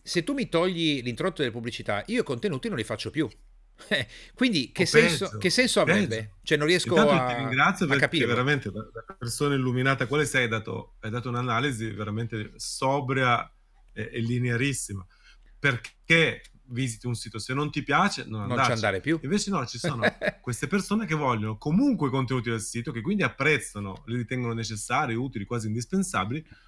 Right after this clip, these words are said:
Speaker 2: ma non vogliono dare conto a chi lo realizza di un guadagno che evidentemente se tu sei lì a guardare sto benedetto sito, adesso in qualche modo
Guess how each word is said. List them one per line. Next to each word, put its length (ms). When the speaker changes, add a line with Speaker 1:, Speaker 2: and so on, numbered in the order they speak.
Speaker 2:
ma 140
non 180
vogliono 420
dare 280
conto 580
a 120
chi 140
lo 120
realizza 640
di 100
un 140
guadagno 880
che 300
evidentemente 840
se 140
tu 120
sei 200
lì 80
a 60
guardare 340
sto 160
benedetto 340
sito, 380
adesso 540
in 100
qualche 220
modo 500